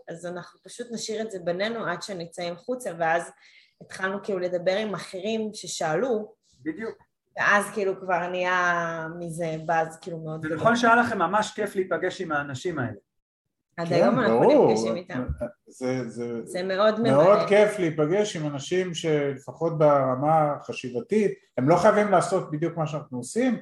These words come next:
Speaker 1: אבל הם
Speaker 3: אבל
Speaker 1: נפתחים בראש.
Speaker 3: הם פתוחים, הם ב-,
Speaker 2: הם
Speaker 3: ב-,
Speaker 2: שם, הם שם.
Speaker 3: החיידק
Speaker 2: אני, אני,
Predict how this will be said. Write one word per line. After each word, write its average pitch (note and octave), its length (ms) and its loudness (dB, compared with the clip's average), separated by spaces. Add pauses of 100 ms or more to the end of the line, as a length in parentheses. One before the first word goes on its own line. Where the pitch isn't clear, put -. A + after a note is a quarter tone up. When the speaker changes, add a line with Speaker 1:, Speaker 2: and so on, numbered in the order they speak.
(120)
Speaker 1:
אבל G3 140 0
הם G#3+ 140 0
Speaker 3:
אבל F#3+ 260 6
Speaker 1:
נפתחים A#3+ 480 -4
בראש. F#3+ 440 -4
Speaker 3:
הם C#3+ 120 0
פתוחים, G3 560 6
הם C#3+ 260 2 (140)
ב-, B2 120 -4
Speaker 2:
הם C3 240 2
Speaker 3:
ב-, C#3 100 2
Speaker 2:
שם, D3+ 240 6
הם D#3 100 -4
שם. D3 300 -2 (400)
Speaker 3:
החיידק - 340 4
Speaker 2:
אני, F#3+ 240 8 (100)
אני, B3+ 380 8